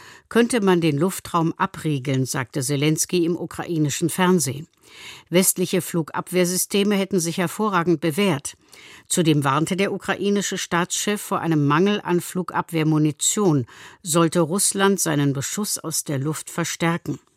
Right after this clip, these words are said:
Angesichts der ausbleibenden Militärhilfe aus den U S A zeigte sich Selenskyj bereit, notfalls auch Waffen auf Kredit zu kaufen. "Wir werden jede Option akzeptieren", sagte er.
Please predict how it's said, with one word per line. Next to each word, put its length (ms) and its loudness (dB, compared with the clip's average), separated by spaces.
Angesichts 600 2
der 180 2
ausbleibenden 880 2
Militärhilfe 720 0
aus 240 -4
den 200 0
U 120 -4
S 220 -2
A 280 2
zeigte 420 0
sich 220 -4
Selenskyj 540 0
bereit, 460 0
notfalls 640 0
auch 220 -8
Waffen 420 -2
auf 220 -8
Kredit 400 -4
zu 180 -4
kaufen. 540 -6
"Wir 160 0
werden 260 2
jede 280 2
Option 480 -2
akzeptieren", 800 -2
sagte 340 -4
er. 260 -6